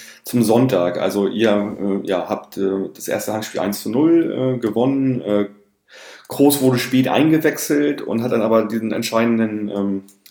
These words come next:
Freistoß gemacht, genauso wie wir mit Knoll in Magdeburg.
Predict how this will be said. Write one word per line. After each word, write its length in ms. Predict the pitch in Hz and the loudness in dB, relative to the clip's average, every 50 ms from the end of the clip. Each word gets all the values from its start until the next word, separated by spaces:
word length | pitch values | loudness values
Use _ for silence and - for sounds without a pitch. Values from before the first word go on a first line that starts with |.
| - 120 | -18 -8
Freistoß 460 | - - 113 - - - 143 139 139 | -2 0 0 0 2 2 0 0 0
gemacht, 480 | - 135 131 131 131 131 131 - - - | 0 2 4 4 4 2 0 -6 -6 -4
genauso 440 | 110 104 107 107 110 110 113 107 107 | -2 0 2 2 2 2 0 -2 -4
wie 300 | 113 110 120 113 107 - - | -6 -6 -6 -6 -6 -8 -8
wir 260 | 113 113 123 135 135 | -2 2 4 4 4
mit 220 | 123 117 110 - - | 4 2 0 -2 -4
Knoll 240 | - 127 123 120 | -2 0 2 2
in 100 | 107 101 | 2 2
Magdeburg. 720 | 101 135 - - - 156 - 147 147 147 151 156 156 - | 0 -2 -2 -2 -2 -2 0 2 2 2 2 2 0 -6